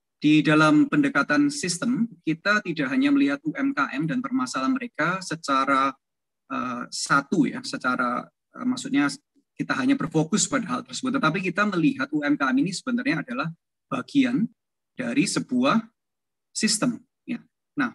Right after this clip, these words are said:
pada umumnya U M K M ini menjadi produsen barang dan jasa, dan mereka menjual di dalam, eh, mereka menjadi bagian dari satu rantai pasok atau rantai nilai, ya. Jadi U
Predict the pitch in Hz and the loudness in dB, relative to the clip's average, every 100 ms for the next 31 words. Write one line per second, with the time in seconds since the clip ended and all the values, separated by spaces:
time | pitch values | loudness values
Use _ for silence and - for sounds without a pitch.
0 | - 127 127 135 135 190 208 151 139 139 | -6 -4 0 2 4 4 2 2 2 2
1 | 123 139 165 147 123 120 123 123 120 - | 2 2 2 0 -2 -2 0 0 -2 -8
2 | - 120 143 123 113 131 117 - - - | -14 -6 -2 -2 -2 -4 -4 -8 -8 -2
3 | 156 185 196 120 117 123 - 151 160 165 | 2 2 2 2 2 0 -2 2 2 4
4 | 143 127 123 123 139 143 131 127 120 123 | 2 2 0 -2 0 0 -2 -4 -2 -2
5 | 123 _ _ _ _ 120 120 - 160 139 | -2 _ _ _ _ -10 -6 -6 -4 0
6 | 139 - _ - 135 123 123 127 135 139 | 0 -2 _ -4 -4 -2 -4 -2 2 4
7 | 127 120 120 127 - 135 123 123 123 120 | 4 2 0 -2 -2 -2 2 0 0 -2
8 | 123 - - 120 123 120 120 117 117 123 | -4 -4 -6 -6 -4 0 0 0 2 4
9 | 139 123 110 - _ - 131 - _ _ | 4 4 0 -8 _ -6 -4 -4 _ _
10 | - | 0